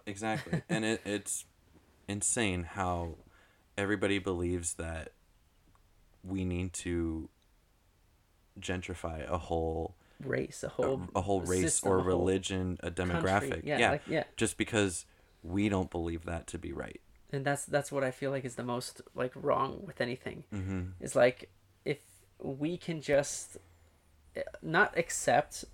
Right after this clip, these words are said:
Speaker 2: but at least understand the other perspectives before we make a complete judgment
Speaker 1: Yeah.
Speaker 2: or to intervene or something,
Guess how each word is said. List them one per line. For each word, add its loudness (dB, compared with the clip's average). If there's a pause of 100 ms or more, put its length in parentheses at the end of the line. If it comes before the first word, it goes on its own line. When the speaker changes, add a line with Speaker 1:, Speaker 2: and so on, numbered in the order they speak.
(140)
Speaker 2:
but 6
at 4
least -2
understand 2
the -2
other 6
perspectives -2
before 0
we 0
make 0
a 0
complete -6
judgment 0 (100)
Speaker 1:
Yeah. -6
Speaker 2:
or 2
to -8
intervene 0
or 0
something, -2